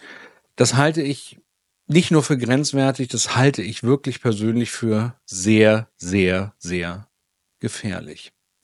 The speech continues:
Denn es ist ja nicht so, dass, ähm,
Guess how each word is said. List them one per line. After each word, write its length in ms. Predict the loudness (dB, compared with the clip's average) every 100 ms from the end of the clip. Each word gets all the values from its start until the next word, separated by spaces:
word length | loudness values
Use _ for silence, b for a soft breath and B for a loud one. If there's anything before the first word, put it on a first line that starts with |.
| B B B _ 4
Denn 440 | 4 6 4 0 -4 _ _ _ _ _ _ _ -6
es 120 | -2
ist 120 | 2 4
ja 80 |
nicht 160 | 2 2
so, 420 | 4 6 6 4 0
dass, 360 | 2 2 0 -8 _ _
ähm, 520 | 2 4 4 2 0